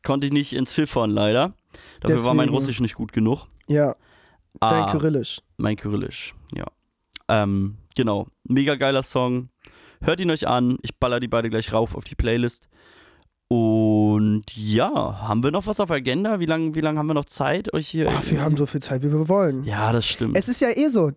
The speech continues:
Speaker 2: ähm, seit dem achtundzwanzigsten Dezember, also eigentlich seit, ähm, gestern, oder nee, Quatsch, seit vorgestern, ist, ist sogar ein Tag nach vorne verlegt worden, ist ja wieder Kontaktbeschränkung.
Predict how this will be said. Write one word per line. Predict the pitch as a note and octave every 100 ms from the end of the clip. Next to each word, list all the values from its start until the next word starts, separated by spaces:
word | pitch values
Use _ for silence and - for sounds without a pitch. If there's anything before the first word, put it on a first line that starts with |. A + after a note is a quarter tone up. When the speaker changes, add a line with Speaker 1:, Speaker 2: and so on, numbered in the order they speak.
| -
Speaker 2:
ähm, | G#3 A3
seit | G3 G#3
dem | G#3+ G#3+
achtundzwanzigsten | - A3 - A3 G#3+ - G3
Dezember, | F#3 - A3+ F#3
also | B2+ E3 E3+ -
eigentlich | F3 F3+ F3 -
seit, | E3 E3 E3+ E3+ E3 E3
ähm, | - D#3 D3+ D3+ D3+ C#3
gestern, | F3 - C#3+ - _
oder | C#3 D#3
nee, | F3+
Quatsch, | - D#4+ -
seit | F3
vorgestern, | - G3+ F#3+ D3
ist, | C#3 - -
ist | - -
sogar | E3 D#3+
ein |
Tag | - F3
nach | D#3
vorne | E3 F#3
verlegt | - B2+ -
worden, | B2+ C#3 C#3+
ist | - -
ja | A3 F3+
wieder | G3+ G3+
Kontaktbeschränkung. | - F3+ G3 - G#3 C#3+ C3 G#2+